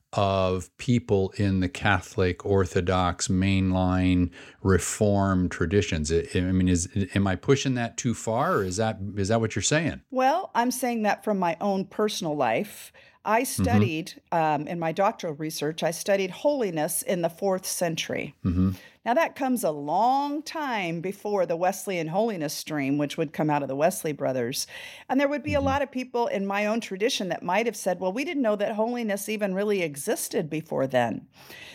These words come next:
Speaker 2: But, you know, in my studies, I, I read, uh, I read the Vatican two's sections on holiness, which are incredible if you wanna take the time to read them.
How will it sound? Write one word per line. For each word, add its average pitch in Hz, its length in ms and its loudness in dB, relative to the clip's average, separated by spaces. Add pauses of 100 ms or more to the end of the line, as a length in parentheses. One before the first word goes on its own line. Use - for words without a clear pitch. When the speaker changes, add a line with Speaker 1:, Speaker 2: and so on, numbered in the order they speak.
(160)
Speaker 2:
But, 247 160 2
you 254 100 0
know, 269 260 0
in 254 160 2
my 226 200 0
studies, 208 760 -4 (120)
I, 180 360 2
I 165 180 0
read, 180 580 -2 (440)
uh, 156 300 0
I 185 80 0
read 190 340 0
the 196 60 -2
Vatican 208 540 -2
two's 262 360 -6
sections 170 800 -4
on 180 220 0
holiness, 180 720 -2
which 202 240 -2
are 208 220 2
incredible 175 1040 0
if 160 120 -4
you 196 120 -2
wanna 170 180 0
take 180 260 0
the 165 100 2
time 160 300 0
to 143 120 -4
read 208 260 -2
them. - 300 -2